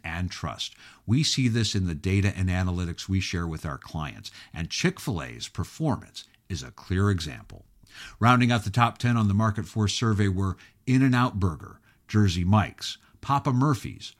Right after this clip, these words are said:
Raising Cane's, Dutch Brothers Coffee, Culver's, Cava, Marco's Pizza, and Firehouse Subs. Assisted Living Locators is urging adult children to make a plan for their aging parents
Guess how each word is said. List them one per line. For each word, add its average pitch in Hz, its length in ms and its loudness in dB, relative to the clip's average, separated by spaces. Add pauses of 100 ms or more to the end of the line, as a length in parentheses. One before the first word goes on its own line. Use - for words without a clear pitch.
(220)
Raising 127 540 4
Cane's, 98 560 -2 (320)
Dutch 92 260 -4
Brothers 80 340 -2
Coffee, - 600 -4 (400)
Culver's, 85 640 -2 (320)
Cava, 101 540 0 (360)
Marco's 104 480 2
Pizza, 151 540 -2 (260)
and 80 180 -8
Firehouse 92 760 2
Subs. - 720 -8 (760)
Assisted 110 500 6
Living 95 300 6
Locators 71 640 2
is 90 240 0
urging 127 320 4
adult 107 440 2
children 76 440 -4
to - 120 -6
make 107 240 0
a 110 60 0
plan 101 440 -2
for - 140 -4
their 80 200 -2
aging 117 380 4
parents 78 440 -2